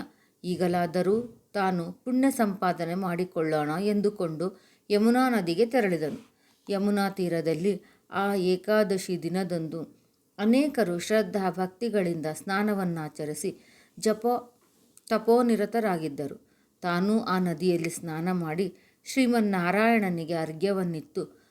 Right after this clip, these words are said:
ಸೂರ್ಯ ನಮಸ್ಕಾರ ಮಾಡಿ ನದಿ ಪೂಜೆಯನ್ನು ಮಾಡಿ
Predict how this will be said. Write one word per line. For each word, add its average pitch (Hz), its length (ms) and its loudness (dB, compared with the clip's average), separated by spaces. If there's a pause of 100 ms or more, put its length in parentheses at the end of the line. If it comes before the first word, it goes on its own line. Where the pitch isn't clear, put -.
(160)
ಸೂರ್ಯ 262 360 2
ನಮಸ್ಕಾರ 185 640 -2
ಮಾಡಿ 156 440 -4 (320)
ನದಿ 220 300 2
ಪೂಜೆಯನ್ನು 165 680 -4
ಮಾಡಿ 156 420 -4